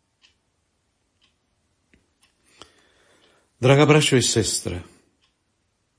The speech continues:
dragi moji prijatelji, poštovani slušatelji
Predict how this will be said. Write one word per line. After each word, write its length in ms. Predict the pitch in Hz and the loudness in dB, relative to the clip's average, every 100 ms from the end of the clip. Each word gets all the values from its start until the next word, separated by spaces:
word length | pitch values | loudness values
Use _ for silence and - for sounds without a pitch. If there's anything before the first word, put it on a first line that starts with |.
| _ _ _ _ _ _ | _ _ _ _ _ _
dragi 260 | 101 104 95 | -6 -4 -4
moji 280 | 92 92 | -6 -8
prijatelji, 640 | 92 98 90 - 87 90 85 _ _ _ _ _ _ _ _ _ _ _ - | -6 -6 -6 -8 -12 -14 -20 _ _ _ _ _ _ _ _ _ _ _ -8
poštovani 440 | 110 - 101 90 | -6 -4 -6 -6
slušatelji 800 | - 113 - 101 - 95 90 92 | -6 -6 -6 -8 -8 -10 -10 -18